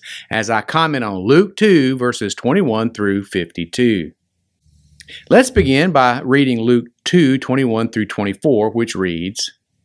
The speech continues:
"And when eight days were accomplished for the circumcising of the child, his name was called Jesus, which was so named of the angel before he was conceived in the womb."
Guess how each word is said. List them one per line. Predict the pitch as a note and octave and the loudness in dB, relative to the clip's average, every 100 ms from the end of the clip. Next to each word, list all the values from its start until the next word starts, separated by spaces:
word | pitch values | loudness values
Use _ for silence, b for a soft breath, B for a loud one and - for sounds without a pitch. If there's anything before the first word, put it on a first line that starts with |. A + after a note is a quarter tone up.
| _ _ _ _ _ _ _ _ _ | _ _ _ _ _ _ _ _ _
"And | C3 C3+ | -4 0
when | D3 C#3 | 0 0
eight | C#3 G#3+ G3+ | 0 0 0
days | E3 E3 E3 | 0 2 2
were | D3 C#3+ | 2 0
accomplished | C#3 C3+ B2 - C3 C3+ | 0 -4 -4 -4 -6 -4
for | A#2+ | -6
the | G#2 | -4
circumcising | G2+ - D#3+ D#3+ C3+ - B2+ B2+ A2+ A2+ G2+ | -4 0 0 0 -4 -2 -2 -2 -4 -6 -6
of | |
the | F2 | -8
child, | - - E3+ F#2+ F2 G#2 - B B B | -6 -4 -2 -4 -6 -10 -16 B B B
his | D#3+ G3+ | 2 2
name | E3 C3 C3 D3+ | 2 0 0 0
was | A#2 A2+ | -2 -4
called | - F#2 G2+ G2+ | -2 -2 -2 -2
Jesus, | D#3+ G3 A2 D2+ - - - _ _ _ _ _ B B | 0 0 -2 -6 -8 -10 -12 _ _ _ _ _ B B
which | - E3+ E3 | 2 4 4
was | C#3 - | -4 -2
so | D#3 F#3 | 0 2
named | G3 C#3 C3+ C3+ | 2 0 -2 -4
of | A2+ | -4
the | A2 - | -4 -4
angel | C#3 E3 C3 G2 G2+ | 0 2 2 0 -4
before | G2 - C#3 D3+ | -4 0 2 2
he | D3 | 2
was | C#3 B2+ | 0 0
conceived | - B2 - E3+ A2+ G#2 | -2 -2 0 2 2 0
in | G#2 | -2
the | G#2 | -4
womb." | G#2+ A#2 G#2+ E2+ E2 | -2 -2 -2 -4 -10